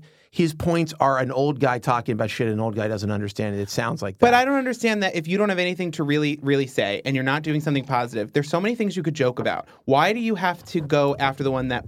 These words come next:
Speaker 2: if the joke fails, it does actual damage to people?
Speaker 1: Well, I mean, the, the, the, the
Speaker 2: Like, th-, like,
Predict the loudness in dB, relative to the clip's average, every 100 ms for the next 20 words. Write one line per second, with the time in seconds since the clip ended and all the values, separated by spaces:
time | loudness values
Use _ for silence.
0 | -4 -2 0 0 0 2 4 4 0 -4
1 | -2 0 0 -2 -6 -2 -4 -4 -8 -8
2 | -8 -8 -8 -10 -4 0 0 2 0 -2
3 | -2 -2 -2 0 0 -4 -4 -2 -2 -4
4 | -6 -10 _ _ _ 2 4 4 2 4
5 | 2